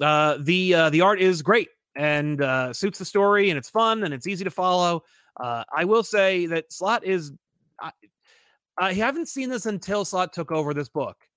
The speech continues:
so I feel like it's his decision. But the lettering really drives me crazy. Everything else is pretty great, except for the recap page, which is just a nightmare to read. Uh,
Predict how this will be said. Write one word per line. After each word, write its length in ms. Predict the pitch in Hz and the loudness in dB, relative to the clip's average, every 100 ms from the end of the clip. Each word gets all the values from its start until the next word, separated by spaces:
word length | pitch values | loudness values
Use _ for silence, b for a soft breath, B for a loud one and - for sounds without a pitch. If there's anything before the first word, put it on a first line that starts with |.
| _ | _
so 180 | - 165 | -8 -4
I 80 | 170 | -4
feel 280 | - 240 240 | -4 -2 0
like 220 | 233 208 | 0 -2
it's 160 | 202 190 | -4 -2
his 140 | 175 | -4
decision. 560 | 156 - 165 120 92 - _ _ | -4 -2 -2 -2 -10 -18 _ _
But 120 | 139 139 | -8 -2
the 80 | |
lettering 500 | 151 202 226 220 214 | 2 4 4 4 2
really 220 | 202 190 170 | 0 2 0
drives 320 | 151 160 147 | 0 0 -2
me 60 | 147 | -2
crazy. 500 | 160 139 120 123 - _ _ - | -2 -2 -4 -10 -12 _ _ -6
Everything 240 | 208 254 233 | -4 -2 -2
else 140 | 196 | -4
is 40 | 170 | -4
pretty 160 | 180 | -4
great, 260 | 147 147 147 | 0 0 -2
except 220 | 139 196 | -6 -8
for 60 | 175 | -6
the 60 | 156 | -4
recap 360 | 151 156 143 | -4 -4 -4
page, 260 | 143 135 131 | -4 -6 -8
which 140 | 123 | -10
is 100 | 127 | -10
just 180 | 147 - | -10 -8
a 40 | |
nightmare 340 | 135 135 135 135 | -6 -6 -6 -6
to 80 | 143 | -4
read. 340 | 214 226 185 | -4 -4 -6
Uh, 400 | 135 135 127 123 | -6 -6 -6 -8